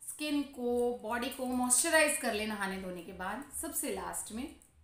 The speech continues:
अच्छे से कोई भी एक ऑयल, आमंड ऑयल या olive oil थोड़ा सा ले लें, एक चम्मच, उससे अपने nails को भी हल्का हल्का मसाज दे दें।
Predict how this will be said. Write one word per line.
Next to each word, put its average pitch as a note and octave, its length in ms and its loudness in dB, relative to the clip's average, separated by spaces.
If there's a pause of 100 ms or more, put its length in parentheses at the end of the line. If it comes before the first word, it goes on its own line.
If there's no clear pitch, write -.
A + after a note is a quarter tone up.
(140)
अच्छे - 280 -10
से G3 220 -6
कोई D#4+ 380 -6
भी D4+ 100 -2
एक B3 220 -4
ऑयल, F#3 340 -6 (220)
आमंड F#3+ 360 -8
ऑयल E3+ 340 -10 (300)
या E4 200 4
olive F#3+ 380 2
oil F3 200 -8 (420)
थोड़ा F#4 140 -6
सा F#4+ 160 -4
ले C#4+ 140 -2
लें, D#4 200 -2
एक C#4 300 -8
चम्मच, D4+ 400 -2 (420)
उससे B3 220 -4
अपने C#4 360 -6 (300)
nails C4+ 400 -2
को C4+ 160 -6
भी C4+ 160 -4
हल्का A3 340 -6
हल्का F#3 260 -6
मसाज F#3+ 520 -6
दे F3 140 -8
दें। F3 220 -12